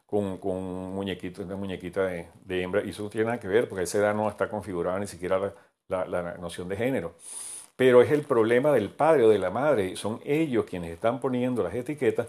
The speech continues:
a su buen saber y entender, sin tomar en cuenta quién es realmente uno, y eso le deja a uno una duda eterna de quién soy yo.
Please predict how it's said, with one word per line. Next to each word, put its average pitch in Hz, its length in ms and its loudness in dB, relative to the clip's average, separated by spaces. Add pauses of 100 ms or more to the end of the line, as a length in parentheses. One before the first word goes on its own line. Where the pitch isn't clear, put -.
(380)
a 110 100 8
su 117 160 -2
buen 110 220 2
saber 143 280 4
y 151 60 0
entender, 151 600 4
sin 101 180 -4
tomar 87 300 -2
en 113 80 -4
cuenta 123 320 -2
quién 104 400 -2
es 104 180 -4
realmente 101 560 2
uno, 110 340 0 (360)
y 135 340 4
eso 117 240 2
le 95 160 0
deja 139 380 2
a 113 40 8
uno 127 280 2
una 127 220 -2
duda 135 280 2
eterna 120 540 2
de 92 140 0
quién 139 360 0
soy 123 320 -2
yo. 110 380 4